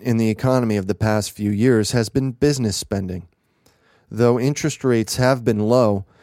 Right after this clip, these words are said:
many businesses have not invested in new facilities because they have continued to sit on the overcapacity built in the nineties,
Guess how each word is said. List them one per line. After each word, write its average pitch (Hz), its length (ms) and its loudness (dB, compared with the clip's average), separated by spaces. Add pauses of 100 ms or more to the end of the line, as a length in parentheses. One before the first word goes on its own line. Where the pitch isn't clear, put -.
(160)
many 147 240 0
businesses 135 600 -2
have 104 160 0
not 117 320 2
invested 117 500 -2
in 101 220 -4
new 127 160 0
facilities 104 720 -4 (340)
because 147 380 -2
they 139 140 2
have 123 180 -2
continued 160 560 -4
to 117 140 0
sit - 340 0
on 110 160 -2
the 104 100 0
overcapacity 117 920 -2
built 110 260 -2
in 110 140 -4
the 107 80 -2
nineties, 101 560 -4